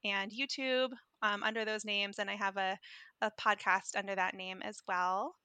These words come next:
And, um, I'd like to offer too, for listeners of Holding Space, I'd love to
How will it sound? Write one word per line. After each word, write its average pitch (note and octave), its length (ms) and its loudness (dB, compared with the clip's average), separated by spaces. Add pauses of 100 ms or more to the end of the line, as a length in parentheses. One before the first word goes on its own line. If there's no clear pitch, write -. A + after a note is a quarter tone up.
(520)
And, G#3+ 640 0 (380)
um, G3+ 260 4
I'd A3+ 160 6
like B3+ 140 4
to - 160 4
offer G#3+ 240 6
too, A3+ 420 -2
for A3 180 -2
listeners G#3 540 -2
of G3+ 260 0 (240)
Holding G#3 300 -6
Space, F#3 480 -4
I'd G3 140 -2
love G3 140 -4
to - 100 -6